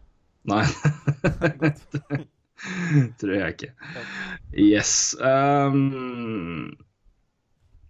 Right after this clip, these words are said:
Speaker 1: skal vi se. Her, eh, er det jo en, en, i hvert fall en klar favoritt, tror jeg. Um, i alle fall to kandidater. Um,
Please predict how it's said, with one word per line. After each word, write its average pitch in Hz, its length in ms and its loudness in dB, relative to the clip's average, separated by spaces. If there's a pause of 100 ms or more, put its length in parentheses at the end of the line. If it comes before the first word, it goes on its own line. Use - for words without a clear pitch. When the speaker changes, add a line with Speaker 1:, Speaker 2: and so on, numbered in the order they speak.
(260)
Speaker 1:
skal - 260 -6
vi 92 80 -6
se. 87 300 -6 (480)
Her, 107 500 2
eh, 107 800 2 (140)
er 101 200 0
det 107 140 6
jo 117 220 6
en, 110 260 2
en, 104 800 2
i 104 1300 -2
hvert - 240 -2
fall 117 220 4
en - 20 0
klar 120 320 2
favoritt, 165 460 4
tror 131 180 2
jeg. 113 160 0 (300)
Um, 107 1000 0 (1200)
i 120 160 6
alle 101 240 4
fall 131 160 2
to 113 180 2
kandidater. 107 600 4 (220)
Um, 107 880 2